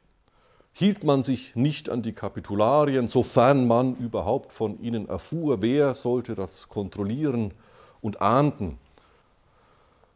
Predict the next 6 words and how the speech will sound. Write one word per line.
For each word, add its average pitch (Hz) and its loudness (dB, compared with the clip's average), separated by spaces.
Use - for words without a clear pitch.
Alle 196 6
Bemühungen 160 8
wirkten 127 4
wohl 110 4
eher 101 2
punktuell. 87 -8